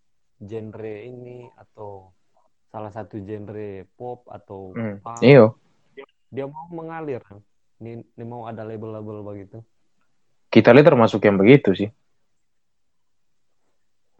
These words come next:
Speaker 1: Kalau berkarya, berkarya, Jo. Sudah, Jo, ngoni cap, oh, orang genre ini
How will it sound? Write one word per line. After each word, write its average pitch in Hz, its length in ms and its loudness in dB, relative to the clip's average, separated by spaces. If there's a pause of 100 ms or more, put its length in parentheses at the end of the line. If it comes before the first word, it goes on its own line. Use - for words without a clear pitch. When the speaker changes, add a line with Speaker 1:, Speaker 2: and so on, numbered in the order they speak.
(1600)
Speaker 1:
Kalau 117 160 -14
berkarya, 113 560 -14
berkarya, 113 560 -18
Jo. 92 160 -20 (180)
Sudah, 101 320 -18
Jo, 95 400 -16 (160)
ngoni 101 480 -16 (400)
cap, 104 320 -18
oh, 117 240 -16
orang 98 240 -20
genre 101 400 -18
ini 110 140 -16